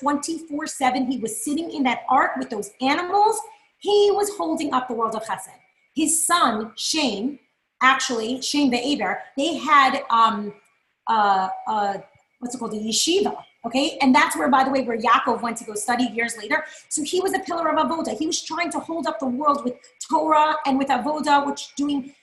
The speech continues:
doing, um, sacrifices. So there were people, there were individuals who tried to hold up the world.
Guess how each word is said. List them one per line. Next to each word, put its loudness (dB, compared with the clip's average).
doing, 0
um, 0
sacrifices. 0
So -8
there -4
were -2
people, -6
there -4
were -2
individuals 0
who -8
tried -2
to -4
hold -6
up -6
the -10
world. -10